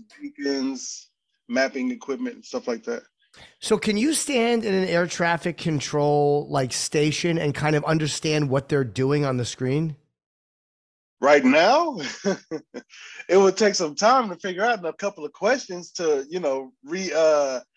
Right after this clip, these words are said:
Speaker 1: uh, re-engage that thought, those thought processes. It's been, what, over five years since I've done that. So,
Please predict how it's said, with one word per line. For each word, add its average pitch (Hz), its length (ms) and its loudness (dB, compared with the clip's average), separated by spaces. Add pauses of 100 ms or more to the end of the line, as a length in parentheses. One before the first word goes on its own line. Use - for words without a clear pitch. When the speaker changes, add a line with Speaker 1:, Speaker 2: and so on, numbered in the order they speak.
(540)
Speaker 1:
uh, 147 360 6
re-engage 175 580 -2
that 156 220 -4
thought, 185 240 -4
those 151 180 -8
thought 190 280 -8
processes. 143 360 -6
It's 185 140 -8
been, 165 280 -8
what, 131 280 -4 (1200)
over 151 200 0
five 160 320 2
years 175 320 -2
since 160 240 -10
I've 151 280 2
done 156 220 0
that. 175 340 -4
So, 123 480 -4